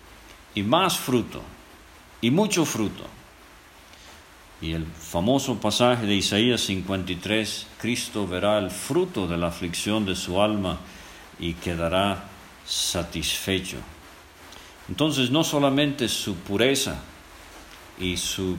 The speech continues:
producción, como hemos notado ya,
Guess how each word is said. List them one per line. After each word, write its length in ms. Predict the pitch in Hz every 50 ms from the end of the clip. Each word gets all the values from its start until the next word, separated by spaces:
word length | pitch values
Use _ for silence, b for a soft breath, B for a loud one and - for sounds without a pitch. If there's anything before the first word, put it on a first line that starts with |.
| 90 - -
producción, 760 | 104 104 101 98 95 85 - - - 104 107 113 117 101 78 71 - - - - - - - B B B B B B B B B B - -
como 200 | - 127 147 160
hemos 240 | 160 156 151 123
notado 460 | 123 127 127 127 - 135 135 135 131 123
ya, 420 | 113 120 123 123 120 113 95 B